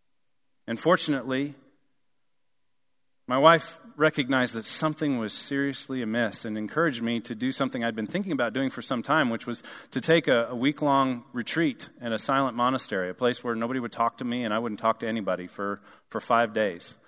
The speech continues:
And some of you are cringing, thinking, "Oh my gosh, how did you do that?" And others of you are leaning in and saying, "Oh, where was that? How do I go there?" Well, I've always been sort of ministered to by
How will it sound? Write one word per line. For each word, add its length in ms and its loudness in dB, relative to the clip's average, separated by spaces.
And 80 -4
some 160 0
of 100 4
you 140 2
are 60 0
cringing, 580 0
thinking, 320 -14
"Oh 60 -10
my 140 -12
gosh, 540 -10
how 120 -6
did 200 -6
you 60 -8
do 180 -4
that?" 240 -6
And 100 0
others 280 0
of 100 -4
you 140 -2
are 160 -4
leaning 380 -2
in 80 -2
and 140 -6
saying, 280 -12
"Oh, 140 -10
where 260 -12
was 280 -14
that? 380 -20
How 120 -10
do 140 -12
I 120 -8
go 280 -16
there?" 320 -20
Well, 140 6
I've 80 8
always 260 2
been 220 -2
sort 280 -4
of 160 -8
ministered 560 -4
to 360 -8
by 400 -4